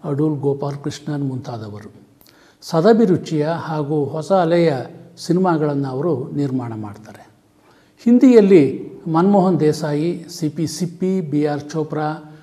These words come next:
ಪ್ರಕಾಶ್ ಮೆಹ್ರಾ ಮುಂತಾದವರು ದೊಡ್ಡ ಪ್ರಮಾಣದಲ್ಲಿ ಚಿತ್ರಗಳನ್ನು ನಿರ್ಮಾಣ ಮಾಡಿ ತಂತ್ರಜ್ಞಾನದ ಪೂರ್ಣ ಲಾಭವನ್ನು ಅವರು ಪಡೀತಾರೆ. ತಾಂತ್ರಿಕವಾಗಿ ಚಿತ್ರಗಳ ಗುಣಮಟ್ಟ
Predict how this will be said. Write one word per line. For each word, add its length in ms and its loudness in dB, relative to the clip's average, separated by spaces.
ಪ್ರಕಾಶ್ 500 -6
ಮೆಹ್ರಾ 320 -4
ಮುಂತಾದವರು 800 -6
ದೊಡ್ಡ 340 -2
ಪ್ರಮಾಣದಲ್ಲಿ 680 -2
ಚಿತ್ರಗಳನ್ನು 680 -6
ನಿರ್ಮಾಣ 440 -6
ಮಾಡಿ 460 -6
ತಂತ್ರಜ್ಞಾನದ 840 0
ಪೂರ್ಣ 420 -2
ಲಾಭವನ್ನು 600 -4
ಅವರು 180 -10
ಪಡೀತಾರೆ. 680 -16
ತಾಂತ್ರಿಕವಾಗಿ 960 6
ಚಿತ್ರಗಳ 720 0
ಗುಣಮಟ್ಟ 540 -2